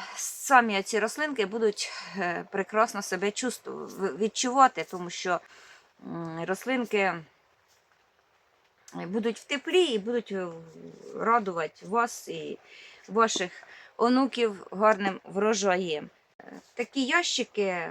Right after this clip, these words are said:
можна замінити ще рибними ящиками, е, пінопластовими. Е, де продається риба, там можна придбати такі ящики,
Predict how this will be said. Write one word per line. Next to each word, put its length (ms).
можна 300
замінити 560
ще 300
рибними 440
ящиками, 760
е, 760
пінопластовими. 1080
Е, 180
де 120
продається 680
риба, 340
там 200
можна 340
придбати 640
такі 260
ящики, 680